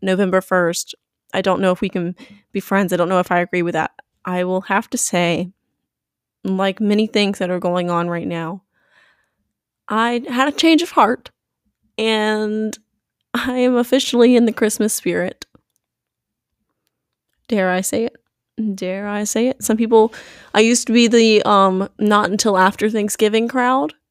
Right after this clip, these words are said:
but I can very much say, and it may just be the anticipation of wanting to finish, like, twenty twenty, and, and maybe in my head, I think that once the new year passes,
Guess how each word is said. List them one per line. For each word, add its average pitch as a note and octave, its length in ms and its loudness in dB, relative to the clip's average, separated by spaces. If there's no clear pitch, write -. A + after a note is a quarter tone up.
but G#3+ 120 2
I A3 100 2
can A3 320 -4
very G3+ 380 2
much A3 280 0
say, G3 240 0
and G3 100 0
it F#3+ 60 -2
may F#3+ 220 0
just F#3+ 200 -4
be G3 120 -6
the F#3+ 140 -4
anticipation F#3+ 680 -6
of F3+ 160 -6
wanting F3+ 240 -4
to F3+ 80 -10
finish, F#3 760 -4
like, F#3 260 -2
twenty F#3 280 -4
twenty, F3+ 520 -6
and, F3+ 260 -2
and F3+ 200 0
maybe F3+ 340 2
in F3+ 120 0
my F3+ 120 0
head, F3+ 300 2
I F3 260 0
think F3 300 -2
that F3+ 180 4
once F3+ 380 0
the F#3+ 100 2
new F#3 100 4
year F3 220 2
passes, F#3+ 680 -2